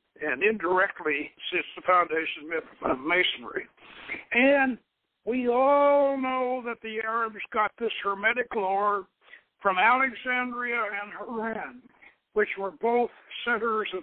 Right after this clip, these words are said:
pagan Hermetic astrology, alchemy, and magic. So I decided to take another look at the city of brass and discovered that this American lady author, Shannon, uh,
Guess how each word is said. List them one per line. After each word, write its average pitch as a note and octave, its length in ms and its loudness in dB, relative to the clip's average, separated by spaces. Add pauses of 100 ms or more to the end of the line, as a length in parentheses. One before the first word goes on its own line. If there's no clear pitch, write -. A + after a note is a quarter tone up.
pagan A#3 400 2
Hermetic G3+ 500 2
astrology, G3+ 880 -2
alchemy, F#3+ 580 0
and C#3+ 140 -14
magic. D#3+ 400 -4 (640)
So C#4 120 6
I C#4 160 2
decided B3+ 500 -6
to A3+ 200 -4
take A#3+ 120 0
another A3 400 -4
look A#3+ 180 -4
at G3+ 100 -8
the F3 120 -12 (120)
city G3 220 -8
of F3 140 -14
brass F3+ 340 2 (760)
and A#3+ 460 -6
discovered A3+ 880 -4 (800)
that G3 180 -2
this A3 220 -2
American A3 440 2 (100)
lady G#3+ 200 0
author, F#3+ 460 -2 (100)
Shannon, G3 480 -6 (420)
uh, D#3+ 140 4